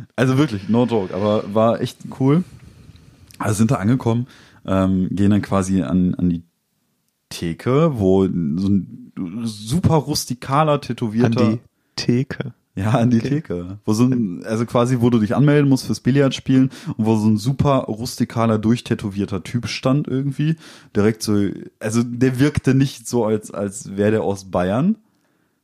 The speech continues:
Speaker 1: Oder
Speaker 2: Mhm.
Speaker 1: geschweige denn irgendwie in München ansässig. Fängt er an, plötzlich münchnerisch zu reden. Und im nächsten Moment fragt Paddy dann, „Gibt's Bier im Fass?“ Und er so,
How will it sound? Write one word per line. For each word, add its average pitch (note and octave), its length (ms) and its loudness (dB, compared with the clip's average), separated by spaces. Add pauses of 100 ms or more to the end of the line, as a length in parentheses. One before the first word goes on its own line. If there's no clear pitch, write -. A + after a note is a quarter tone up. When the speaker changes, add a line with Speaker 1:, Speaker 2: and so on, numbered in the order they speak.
(180)
Speaker 1:
Oder B2+ 300 4
Speaker 2:
Mhm. A#2 240 -6
Speaker 1:
geschweige B2+ 460 2
denn A#2+ 180 4
irgendwie C#3 420 4
in A#2 80 4
München B2 360 2
ansässig. F#2+ 520 -4 (120)
Fängt B2+ 180 -2
er A#2+ 100 -4
an, A2+ 80 -6
plötzlich A2+ 300 -6
münchnerisch A#2 880 0
zu - 160 -12
reden. C#3+ 320 0 (420)
Und A#2+ 200 2
im C3+ 100 4
nächsten E3 240 2
Moment C3 360 4
fragt - 320 -6
Paddy B2+ 260 2
dann, A2+ 260 2 (1200)
„Gibt's - 400 -4
Bier G#2 400 0
im G2 120 0
Fass?“ - 500 -2 (520)
Und F#2+ 160 -2
er G2 120 0
so, F#2+ 260 -4